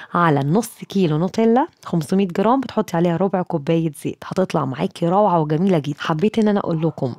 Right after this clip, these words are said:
ال-، الخطوة دي عشان أنا منساهاش برضو. هحط بقى الكمية المناسبة على التورتة وعلى الجوانب كده. لو انتي عايزة إن هي تنزل لتحت هتزودي،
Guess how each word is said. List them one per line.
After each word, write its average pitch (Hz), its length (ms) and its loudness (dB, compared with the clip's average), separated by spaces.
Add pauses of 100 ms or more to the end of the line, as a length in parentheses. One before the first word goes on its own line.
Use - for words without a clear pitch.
ال-، 143 400 0 (600)
الخطوة 202 540 0
دي 214 180 2
عشان 165 340 0
أنا 240 220 2
منساهاش 156 540 0
برضو. 135 400 -8 (680)
هحط 202 380 -4
بقى 160 180 0
الكمية 165 420 2
المناسبة 151 500 0
على 156 160 0
التورتة 156 420 -4
وعلى 139 240 -4
الجوانب 143 480 0 (100)
كده. 247 380 0
لو 165 200 2
انتي 175 180 0
عايزة 143 340 -2
إن 135 80 -4
هي 156 240 0
تنزل 135 480 -2
لتحت - 560 -6
هتزودي، 139 640 -2